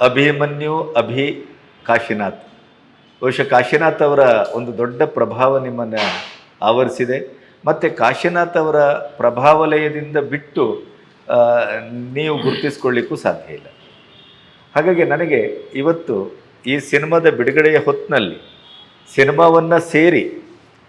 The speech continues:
ನನಗೆ ನಿಮ್ಮ ಮತ್ತು ನಿಮ್ಮ ತಂದೆಯ ಒಡನಾಟ, ನಿಮ್ಮ ಮನೆತನ, ಮನೆಯಲ್ಲಿ ನಿಮ್ಮ ಬೆಳವಣಿಗೆ, ಇವನ್ನೆಲ್ಲ ಒಂದು ಕೇಳಬೇಕು ಅಂತ ಆಸೆ.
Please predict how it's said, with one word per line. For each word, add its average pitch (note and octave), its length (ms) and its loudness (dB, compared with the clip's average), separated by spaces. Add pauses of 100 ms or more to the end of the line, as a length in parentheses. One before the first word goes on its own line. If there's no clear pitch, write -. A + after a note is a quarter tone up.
(120)
ನನಗೆ E3 260 4
ನಿಮ್ಮ E3 640 0
ಮತ್ತು C#3+ 260 2
ನಿಮ್ಮ C3 220 0
ತಂದೆಯ C#3 480 4
ಒಡನಾಟ, A2+ 520 2 (540)
ನಿಮ್ಮ A#2+ 280 0
ಮನೆತನ, A2 640 0 (600)
ಮನೆಯಲ್ಲಿ C3+ 520 4
ನಿಮ್ಮ A2+ 200 -2
ಬೆಳವಣಿಗೆ, G#2 680 0 (760)
ಇವನ್ನೆಲ್ಲ E3+ 520 4
ಒಂದು E3+ 260 4
ಕೇಳಬೇಕು C3+ 540 4
ಅಂತ A#2 160 -4
ಆಸೆ. - 320 -6